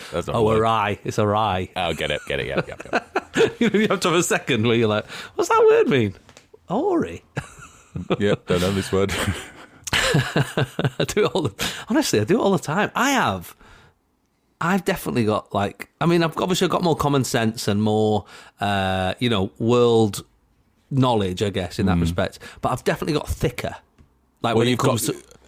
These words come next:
Speaker 1: yeah, you've just got Google now, I think.
Speaker 2: Yeah.
Speaker 1: You
Speaker 2: Google.
Speaker 1: think you've got cleverer, but you
Speaker 2: Yeah.
Speaker 1: haven't. You just Google it. Well,
Speaker 2: No,
Speaker 1: you
Speaker 2: exactly.
Speaker 1: couldn't do that twenty years ago.
Speaker 2: Yeah, the information is closer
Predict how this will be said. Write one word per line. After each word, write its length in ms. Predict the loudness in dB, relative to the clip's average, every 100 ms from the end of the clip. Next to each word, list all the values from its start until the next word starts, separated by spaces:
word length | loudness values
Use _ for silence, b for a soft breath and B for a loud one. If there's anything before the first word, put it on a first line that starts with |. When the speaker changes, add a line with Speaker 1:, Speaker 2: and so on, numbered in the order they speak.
| -14 -2
Speaker 1:
yeah, 140 | 2
you've 180 | 4 4
just 160 | 2
got 160 | 0 0
Google 340 | 0 2 0
now, 240 | -2 -6 -8 _ -16
I 60 |
think. 300 | -10 -10 -12 -18 -10
Speaker 2:
Yeah. 360 | -6 -4 -6 -10 _ B B B
Speaker 1:
You 100 | 0 2
Speaker 2:
Google. 100 | 2
Speaker 1:
think 160 | 2 2
you've 100 | 2
got 180 | -2 -2
cleverer, 480 | -2 -2 -2 -2 -4 _ _
but 100 | -2
you 100 | 0
Speaker 2:
Yeah. 80 | 0
Speaker 1:
haven't. 180 | -2 -4
You 60 |
just 160 | -6 -2
Google 300 | 0 0 0
it. 140 | -4 -10 _ -2
Well, 160 | 0
Speaker 2:
No, 60 | 2
Speaker 1:
you 60 | 2
Speaker 2:
exactly. 200 | 2 2
Speaker 1:
couldn't 120 | 0
do 80 | 0
that 100 | 0
twenty 220 | -2 0
years 200 | 0 -2
ago. 240 | -2 -4 0
Speaker 2:
Yeah, 120 | 0
the 160 | 2 2
information 540 | 4 4 4 2 0
is 100 | 0
closer 520 | -2 2 2 2 -2